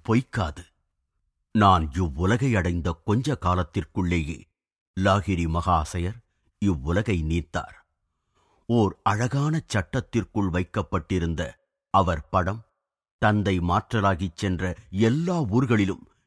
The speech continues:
எங்கள் குடும்ப பூஜை அறையை அலங்கரித்தது. நானும் எனது அன்னையும் பல காலை மாலைகளில்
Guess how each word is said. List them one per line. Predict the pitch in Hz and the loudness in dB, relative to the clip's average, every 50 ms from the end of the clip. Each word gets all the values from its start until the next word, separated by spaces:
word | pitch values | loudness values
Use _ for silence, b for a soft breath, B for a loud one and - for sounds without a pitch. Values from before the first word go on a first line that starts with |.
| _ _ | _ _
எங்கள் | - 110 110 101 98 82 90 82 76 _ | 0 2 2 2 2 0 -2 -4 -4 _
குடும்ப | - 113 113 120 135 139 117 110 90 | -4 -2 0 0 0 0 0 -2 -2
பூஜை | - _ - 110 120 120 135 123 98 90 | -4 _ -4 -4 -2 -2 0 0 0 0
அறையை | 82 85 82 80 85 - _ - - | 0 0 -2 -2 -4 -6 _ -8 -6
அலங்கரித்தது. | 90 90 98 104 95 92 80 82 80 - - 85 69 - - _ _ _ _ _ _ _ _ _ _ _ _ _ _ _ _ | -4 -4 -4 -4 -4 -4 -4 -4 -6 -4 -6 -6 -6 -6 -18 _ _ _ _ _ _ _ _ _ _ _ _ _ _ _ _
நானும் | - 110 120 131 143 180 196 185 165 131 127 - | 2 4 6 6 6 6 4 4 4 2 2 2
எனது | 127 123 123 120 92 - - | 2 2 2 2 0 -2 -2
அன்னையும் | - 101 104 117 131 120 95 101 90 76 - _ _ _ _ _ - | -2 -2 0 2 2 0 0 0 -4 -4 -8 _ _ _ _ _ 2
பல | - 143 147 127 101 | 2 4 4 2 0
காலை | - - 113 131 165 190 170 123 | 0 0 0 0 2 2 0 0
மாலைகளில் | 104 95 95 101 110 110 95 87 92 87 85 - | 2 2 2 2 2 2 2 0 0 -2 -2 -8